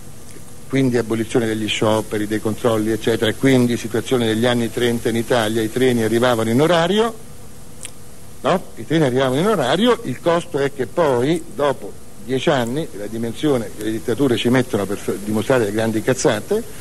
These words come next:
eh, non c'erano più le stazioni, non c'erano più i treni e non c'erano manco più i viaggiatori, erano morti, distrutti e via dicendo dagli errori del sistema che, eh, appunto ti consente invece di andare bene,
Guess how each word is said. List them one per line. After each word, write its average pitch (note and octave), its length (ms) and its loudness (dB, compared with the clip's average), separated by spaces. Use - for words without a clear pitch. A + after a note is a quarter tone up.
eh, D#3+ 200 2
non D3 180 2
c'erano D3 300 2
più D3 120 0
le C3 120 4
stazioni, F#3+ 640 2
non C3 80 -4
c'erano C3+ 280 0
più F3 140 0
i G3 60 2
treni C#3+ 400 4
e E3+ 40 2
non B2 100 2
c'erano B2 200 2
manco B2 260 2
più B2 120 0
i A#2+ 40 2
viaggiatori, B2 460 2
erano A2+ 240 -4
morti, C#3 380 0
distrutti A#2 500 -4
e G#2+ 60 0
via A2+ 100 -2
dicendo C3+ 420 2
dagli G#2+ 220 2
errori A#2+ 480 4
del A#2+ 180 2
sistema A#2+ 580 2
che, C#3 260 2
eh, B2+ 220 0
appunto C3 420 0
ti A#2 140 -6
consente B2 540 0
invece A2 420 0
di G#2+ 80 -2
andare A2+ 320 4
bene, B2 380 2